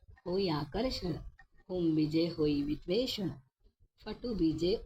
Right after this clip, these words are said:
उच्चाटन होत असे. ठह ठह बीजे होय स्तंभन, खेम खेम बीजे होय मारण,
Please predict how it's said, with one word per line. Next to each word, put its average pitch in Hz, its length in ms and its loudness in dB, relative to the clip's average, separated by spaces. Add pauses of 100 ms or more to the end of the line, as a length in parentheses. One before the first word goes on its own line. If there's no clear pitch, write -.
उच्चाटन 170 760 -2
होत 165 380 -2
असे. 160 340 0 (580)
ठह 180 300 -2
ठह 190 520 0
बीजे 160 680 0 (360)
होय 175 340 0
स्तंभन, 160 680 0 (680)
खेम 196 340 -2
खेम 180 420 2
बीजे 156 320 2
होय 151 380 0
मारण, 147 520 0